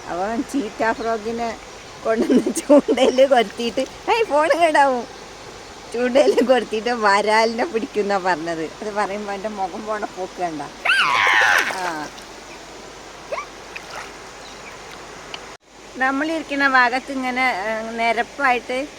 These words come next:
പതയൊന്നുമില്ലാതെ നിരപ്പായിട്ട് ശാന്തമായിട്ട് ഒഴുകാണ്. കുറച്ച് അപ്പുറത്താണ് അത്,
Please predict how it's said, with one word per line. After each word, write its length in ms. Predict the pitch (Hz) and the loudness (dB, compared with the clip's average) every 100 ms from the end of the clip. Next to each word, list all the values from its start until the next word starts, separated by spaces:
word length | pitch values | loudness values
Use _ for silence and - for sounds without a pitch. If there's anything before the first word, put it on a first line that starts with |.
| - - - | -18 -18 -8
പതയൊന്നുമില്ലാതെ 1080 | - 175 220 254 247 240 226 226 226 233 226 | 2 2 2 -2 -2 -2 2 2 4 2 0
നിരപ്പായിട്ട് 600 | 226 208 196 - 226 233 | -4 -4 -6 -2 -2 -2
ശാന്തമായിട്ട് 840 | - 196 190 202 208 208 214 220 226 | 2 2 2 -4 -2 -2 -2 -4 -4
ഒഴുകാണ്. 480 | 196 180 190 180 208 - - - | -4 -6 -6 -6 -8 -12 -16 -16
കുറച്ച് 340 | - 233 226 254 | 0 0 2 2
അപ്പുറത്താണ് 760 | 214 - - 262 233 247 214 196 | 2 0 -6 -6 -2 -2 -2 -2
അത്, 180 | 185 | -4